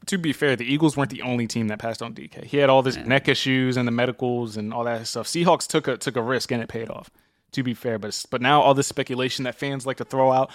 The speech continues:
Speaker 1: "We coulda had D K. We coulda had D K." Nope, you coulda had Paris Campbell 'cause he was the other guy they were <laughs> gonna take.
Speaker 2: They can't afford to walk out of this draft without getting at least one productive wide receiver.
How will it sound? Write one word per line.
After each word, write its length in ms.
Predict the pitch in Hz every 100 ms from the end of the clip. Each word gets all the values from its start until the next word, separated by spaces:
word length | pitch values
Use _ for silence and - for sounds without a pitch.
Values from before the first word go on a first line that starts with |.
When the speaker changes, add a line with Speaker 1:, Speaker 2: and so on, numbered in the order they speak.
| -
Speaker 1:
"We 120 | - 175
coulda 200 | 196 175
had 220 | 190 151
D 220 | 220 202
K. 320 | - 175 147 - - 202
We 160 | 240
coulda 240 | - 240 214
had 180 | 233
D 160 | 196 220
K." 160 | 175 104
Nope, 340 | 123 160 - _
you 100 | 127
coulda 160 | 127 143
had 220 | 151 147
Paris 240 | 147 147
Campbell 340 | - 143 117 110
'cause 160 | 110
he 80 | 139
was 140 | 151 127
the 100 | 127
other 160 | 143
guy 160 | 143 147
they 100 | 156
were 100 | 151
<laughs> 140 | -
gonna 100 | -
take. 420 | 160 - - - _ _ _ _ _ _
Speaker 2:
They 220 | - 123 185
can't 320 | - 170 175
afford 500 | 165 - 120 123 131
to 120 | 123
walk 320 | 107 104 110
out 160 | 113 107
of 120 | 104
this 180 | 101 92
draft 360 | - 92 101 -
without 360 | 104 101 98
getting 240 | 107 107 101
at 160 | 90
least 200 | 101 95
one 380 | 95 87 98 98
productive 520 | - 95 95 - 95
wide 260 | 87 87 82
receiver. 340 | 80 - 95